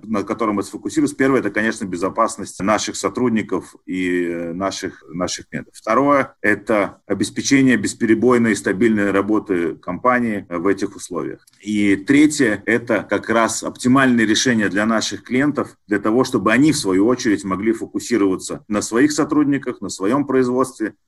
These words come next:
и на своей выручке. И третья вещь, на которую все обратили внимание — это э, ускоренная цифровизация. Что касается транзита и увеличения, увеличения транзита.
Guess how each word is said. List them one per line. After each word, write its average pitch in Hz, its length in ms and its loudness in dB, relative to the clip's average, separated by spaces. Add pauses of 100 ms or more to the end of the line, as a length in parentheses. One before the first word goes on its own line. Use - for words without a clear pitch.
и 98 80 -6
на 104 120 0
своей 107 440 2
выручке. 95 500 -2
И 104 360 6
третья 139 420 2
вещь, 123 300 2
на 107 100 -2
которую 98 440 -2
все 117 160 -2
обратили 95 420 -2
внимание — 113 680 0
это 110 380 -2
э, 95 120 0
ускоренная 110 640 0
цифровизация. 101 1040 -2 (220)
Что - 220 -2
касается 160 560 0
транзита 143 580 0
и 120 140 0
увеличения, 123 760 0
увеличения 113 640 -4
транзита. 98 520 -8